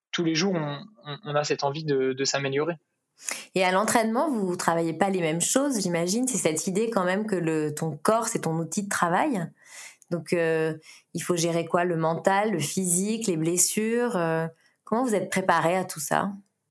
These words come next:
Speaker 1: Oui, c'est sûr qu'il y a pas mal de paramètres à gérer. Comme tu le dis, euh, c'est sûr que notre corps, c'est notre outil de travail. Donc déjà, euh, le plus important, euh, comme on dit, <laughs> c'est de ménager sa monture.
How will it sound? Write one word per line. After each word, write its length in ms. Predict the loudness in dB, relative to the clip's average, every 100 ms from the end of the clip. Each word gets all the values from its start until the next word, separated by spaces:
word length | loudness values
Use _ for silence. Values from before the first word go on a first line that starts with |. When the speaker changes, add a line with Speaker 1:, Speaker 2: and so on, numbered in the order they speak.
| -6
Speaker 1:
Oui, 260 | -2 2 2
c'est 140 | 4
sûr 220 | 4 2
qu'il 440 | 2 2 4 4 2
y 80 | 2
a 60 |
pas 120 | 2
mal 220 | 2 2 0
de 80 |
paramètres 540 | 0 2 2 2 2 2
à 100 | 2
gérer. 460 | 2 2 0 -2 -8 -20 -6
Comme 180 | -4 -2
tu 140 | -4
le 80 | -2
dis, 240 | 0 2
euh, 160 | 4 2
c'est 140 | 2
sûr 200 | 0 0
que 80 | 2
notre 240 | 2 2
corps, 160 | 4 2
c'est 80 | 2
notre 240 | 0 0
outil 160 | -2 -2
de 40 |
travail. 340 | 2 4 4 2
Donc 160 | -2
déjà, 420 | -2 2 4 4 4
euh, 460 | 2 0 -2 -4 -8
le 100 | -10
plus 160 | -6
important, 500 | -6 -6 -10 -6 -4
euh, 220 | -4 -6 -8
comme 140 | -10
on 80 | -4
dit, 80 | -2
<laughs> 40 |
c'est 140 | 0 0
de 60 |
ménager 340 | 0 0 0 0
sa 160 | -2
monture. 420 | -2 -4 -2 -2